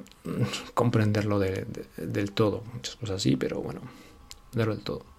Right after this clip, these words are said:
Otro que se llama Daily Box, que también es, pues eso, de, de alguien que tiene muy poco tiempo programando.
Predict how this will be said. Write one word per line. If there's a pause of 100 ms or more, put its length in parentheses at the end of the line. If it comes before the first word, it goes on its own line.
(880)
Otro
que
se
llama
Daily
Box, (1500)
que
también
es, (180)
pues
eso,
de, (280)
de
alguien
que
tiene
muy
poco
tiempo
programando.